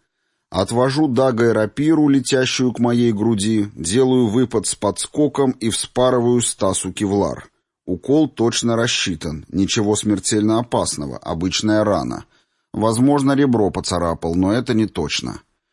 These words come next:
Костюм противника быстро пропитывается кровью. В следующую секунду на манеж телепортируется Петрович. «Бой окончен!» Романовский в ярости.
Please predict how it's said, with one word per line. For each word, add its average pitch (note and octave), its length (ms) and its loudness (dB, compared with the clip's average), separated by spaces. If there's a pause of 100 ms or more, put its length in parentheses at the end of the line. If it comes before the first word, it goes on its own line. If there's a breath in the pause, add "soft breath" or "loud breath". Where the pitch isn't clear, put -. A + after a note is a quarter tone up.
(340)
Костюм A#2 460 2
противника D3 720 2
быстро B2 440 0
пропитывается G2+ 800 -2
кровью. C2 560 -6 (560)
В - 60 -10
следующую G#2 680 2
секунду C3+ 560 2
на C#3 100 4
манеж A#2 460 2
телепортируется G2+ 960 0
Петрович. E2 720 -4 (260)
«Бой A2 420 2
окончен!» G2+ 760 0 (500)
Романовский F#2+ 840 0
в G2 40 -2
ярости. F#2 600 -2